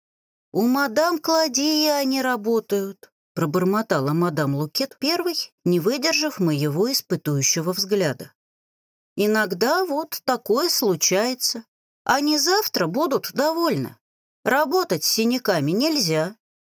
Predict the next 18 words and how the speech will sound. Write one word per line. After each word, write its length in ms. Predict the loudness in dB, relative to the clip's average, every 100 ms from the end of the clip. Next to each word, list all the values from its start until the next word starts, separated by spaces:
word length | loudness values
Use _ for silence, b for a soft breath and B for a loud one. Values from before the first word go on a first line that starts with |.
| -2
а 120 | 0
за 180 | 2 2
вынужденный 680 | 2 2 0 0 0 0 0
простой 680 | -2 -2 -2 -2 -4 -4 -6
и 100 | -6
полученные 800 | 0 2 2 2 0 0 0 0
травмы 580 | 0 0 2 0 -2 -6 _ _ _ _
им 200 | 0 2
начальница 720 | 2 0 0 0 -2 -4 -4
возмещает". 960 | 0 2 2 2 2 0 0 -2 -6 _ _ _ _ _ _ _ _ _ _ _ _ -4
"Кошмар 680 | 0 2 2 2 2 2 0
какой! 600 | -2 -2 -2 -2 -2 _ _ _ _ _ -2
Почему 460 | 0 2 2 4
они 280 | 2 2 0
не 120 | 2
уходят?" 680 | 0 -2 0 0 2 -2 -4 _ _ _ _ _ -4
потрясённо 800 | -2 -2 -2 0 0 2 2 0
воскликнула, 880 | 0 -2 -2 0 0 0 -2 -4